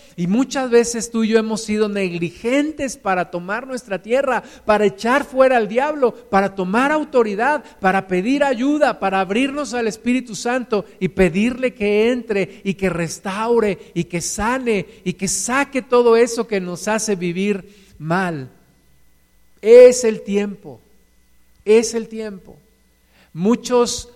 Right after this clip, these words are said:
problemas internos se han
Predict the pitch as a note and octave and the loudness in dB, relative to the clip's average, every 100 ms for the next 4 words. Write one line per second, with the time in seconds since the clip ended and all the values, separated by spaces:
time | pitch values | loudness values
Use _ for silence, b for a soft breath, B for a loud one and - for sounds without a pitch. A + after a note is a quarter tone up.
0 | _ F#3+ F#3 F3+ G#3 A#3 A#3 A#3 A3+ G3 | _ 0 2 4 4 4 2 -4 -6 -8
1 | F3+ G#3+ A3+ A3+ A3+ A3+ - - _ _ | -2 -2 -2 -4 -6 -8 -10 -16 _ _
2 | _ _ _ _ _ _ _ _ - F#3 | _ _ _ _ _ _ _ _ -6 -2
3 | A3 A3+ | -2 -4